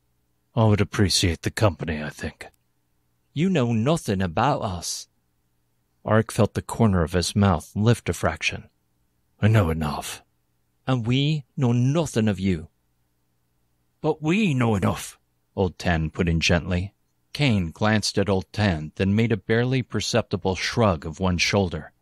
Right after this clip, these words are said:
"Very well," he said, attempting an air of nonchalance. "If we'll not be inconveniencing you."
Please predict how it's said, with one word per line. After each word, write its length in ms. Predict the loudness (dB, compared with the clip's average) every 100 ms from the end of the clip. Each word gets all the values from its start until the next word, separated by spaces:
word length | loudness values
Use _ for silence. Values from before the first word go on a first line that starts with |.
| _ _
"Very 260 | 0 2 2
well," 420 | 2 4 2 0 -8 _
he 160 | -2
said, 240 | 0 0 0
attempting 460 | -2 -2 -2 0
an 80 | 2
air 200 | 2 2
of 140 | 0 0
nonchalance. 800 | 0 0 0 2 0 -2 -6 -10 _ _ _ _ _
"If 340 | -2 -2 -2 0
we'll 220 | 2 4
not 380 | 4 2 2 0
be 240 | 0 0
inconveniencing 880 | 0 0 0 2 4 4 2 -2 0
you." 220 | -2 -4